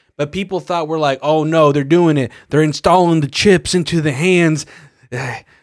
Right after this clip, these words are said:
Bring up the Bible verse about the mark of the beast." <laughs> I'm like, "Shut the fuck up."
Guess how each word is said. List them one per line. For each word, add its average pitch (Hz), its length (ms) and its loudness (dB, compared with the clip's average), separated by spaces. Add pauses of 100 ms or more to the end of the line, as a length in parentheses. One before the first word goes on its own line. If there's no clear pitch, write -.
(140)
Bring 196 280 0
up 165 140 -2
the 170 60 -2
Bible 185 420 2
verse 180 300 2
about 185 300 0
the 170 60 -2
mark 185 320 0
of 165 80 0
the 147 80 -4
beast." 202 420 0
<laughs> - 0 -
I'm 196 80 -2
like, 202 140 -2
"Shut - 400 -4
the 285 100 2
fuck - 480 -2
up." 226 300 -2